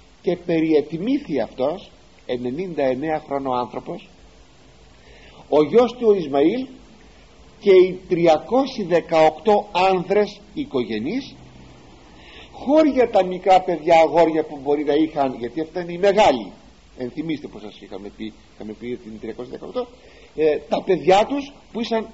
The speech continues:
μικρά αγοράκια, σε οποιαδήποτε ηλικία και να ήσαν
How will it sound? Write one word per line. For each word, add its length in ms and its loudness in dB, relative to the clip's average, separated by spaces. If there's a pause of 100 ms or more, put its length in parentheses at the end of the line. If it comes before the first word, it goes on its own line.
(180)
μικρά 300 -2
αγοράκια, 680 0 (340)
σε 160 -6
οποιαδήποτε 880 2
ηλικία 500 -2
και 180 -6
να 100 -2
ήσαν 320 -4